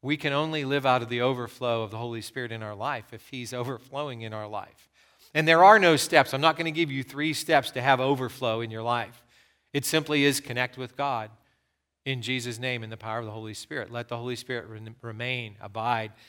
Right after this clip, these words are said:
stay connected to you. Until we welcome the Holy Spirit in our lives, until we recognize He's so much more than the Holy Who,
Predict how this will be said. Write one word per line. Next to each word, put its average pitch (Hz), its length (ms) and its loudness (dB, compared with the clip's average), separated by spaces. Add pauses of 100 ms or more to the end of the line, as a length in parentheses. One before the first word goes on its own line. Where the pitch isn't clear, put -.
(180)
stay 120 280 -6
connected 117 580 -10
to - 120 -16
you. 117 380 0 (500)
Until 165 800 2 (300)
we 127 220 0
welcome 139 400 4
the 135 80 -6
Holy 131 200 -6
Spirit 123 280 -10
in 123 100 -8
our 120 140 -6
lives, 117 380 -6
until 139 280 -6
we 139 100 0
recognize 127 640 -2
He's 120 160 -8
so 131 180 -6
much 131 240 -6
more 131 160 -6
than 117 180 -8
the 113 60 -10
Holy 120 340 -8
Who, 139 340 -2